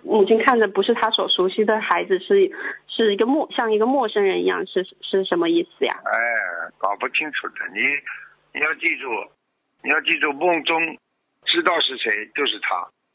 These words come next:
Speaker 2: 有的时候出现的是他的本相，
Speaker 1: 嗯。
Speaker 2: 原来的
Speaker 1: 嗯。
Speaker 2: 最早的时候或者上辈子的缘分，本相，
Speaker 1: 嗯。
Speaker 2: 明白了吗？
Speaker 1: 嗯，我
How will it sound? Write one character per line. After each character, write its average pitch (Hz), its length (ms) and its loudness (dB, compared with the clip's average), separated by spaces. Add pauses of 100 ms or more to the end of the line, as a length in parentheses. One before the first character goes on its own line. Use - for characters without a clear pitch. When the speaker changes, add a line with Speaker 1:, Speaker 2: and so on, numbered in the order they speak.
(200)
Speaker 2:
有 127 120 0
的 160 140 0
时 175 140 0
候 170 100 -2
出 185 240 -4
现 202 180 -2
的 147 140 -2
是 135 140 -4
他 143 160 -4
的 139 100 -2
本 120 180 -4 (100)
相， 143 240 0
Speaker 1:
嗯。 104 120 -8 (460)
Speaker 2:
原 139 220 0
来 139 200 0
的 - 140 -2
Speaker 1:
嗯。 196 220 -2 (100)
Speaker 2:
最 170 200 0
早 131 180 -4
的 117 120 -2
时 120 200 -4
候 123 180 0
或 135 100 -2
者 127 120 -2
上 147 260 -2
辈 139 160 -2
子 110 60 -16 (100)
的 104 80 0 (140)
缘 95 160 -2 (120)
分， 123 180 -4 (540)
本 101 220 -4
相， 196 320 -2
Speaker 1:
嗯。 - 100 -18
Speaker 2:
明 - 160 -10
白 220 140 -2
了 220 100 -6
吗？ 214 200 2
Speaker 1:
嗯， 196 120 -8
我 220 140 0